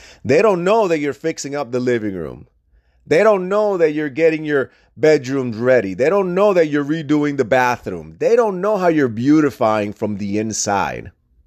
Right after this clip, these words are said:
And then they don't know that once you do it from the inside, it's gonna show on the outside.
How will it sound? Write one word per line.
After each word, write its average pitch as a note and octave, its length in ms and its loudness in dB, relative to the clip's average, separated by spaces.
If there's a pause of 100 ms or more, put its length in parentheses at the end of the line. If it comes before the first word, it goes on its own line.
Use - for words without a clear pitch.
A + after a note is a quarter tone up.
(1300)
And B2+ 180 2
then F3+ 320 2
they D#3 140 2
don't D#3 240 -4
know C3 500 0
that A#2+ 240 -2
once C3+ 280 -8
you D#3+ 60 -10
do D3+ 180 -6
it D3 100 -2
from C3+ 220 -10
the B2 160 -2
inside, E3 440 2
it's C#3 160 -2
gonna C3 220 -4
show B2+ 420 0
on B2 140 -2
the B2 180 -2
outside. F#2+ 680 -2